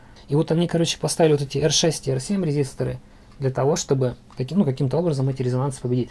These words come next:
И, наверное, они с этим справляются, потому что, когда ты слушаешь эти колонки, несмотря на всю вот эту мертвость, дик-,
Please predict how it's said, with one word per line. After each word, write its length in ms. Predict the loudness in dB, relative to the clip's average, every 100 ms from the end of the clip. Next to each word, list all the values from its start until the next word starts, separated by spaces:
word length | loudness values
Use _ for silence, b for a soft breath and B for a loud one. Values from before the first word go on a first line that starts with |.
| B B -20 -20 -2
И, 120 | 0
наверное, 420 | 4 4 6 6
они 140 | 4
с 100 | 0
этим 160 | -2 -6
справляются, 560 | 0 2 4 2 0 -4
потому 320 | -4 0 0
что, 200 | -2 -2
когда 220 | -2 -2
ты 120 | -4
слушаешь 320 | -4 -2 -4
эти 120 | -4 -2
колонки, 380 | 2 4 4
несмотря 360 | 0 -2 -2 0
на 100 | 0
всю 160 | 0 0
вот 100 | 0
эту 160 | 0
мертвость, 720 | 2 2 2 0 -2 -8 -8 -4
дик-, 220 | -6